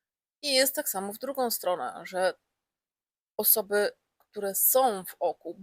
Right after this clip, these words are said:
boją się rozmawiać, boją się, że dotkną czegoś, nie wiedzą jak, boją się, że dotkną jakichś, ym, trudnych,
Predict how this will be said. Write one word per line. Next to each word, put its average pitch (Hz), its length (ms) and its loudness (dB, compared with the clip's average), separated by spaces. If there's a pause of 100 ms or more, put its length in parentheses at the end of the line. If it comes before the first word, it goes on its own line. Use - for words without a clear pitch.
boją 247 320 6
się - 160 -4
rozmawiać, 160 580 -16
boją 196 260 0
się, 202 120 -6
że 190 120 -12
dotkną 190 480 -8
czegoś, - 360 -12
nie 196 180 -12
wiedzą 190 440 -4
jak, 165 380 -12 (440)
boją 175 160 -4
się, 180 100 -12
że 175 120 -8
dotkną 175 520 -10
jakichś, - 600 -8
ym, 180 440 -14 (840)
trudnych, 226 640 0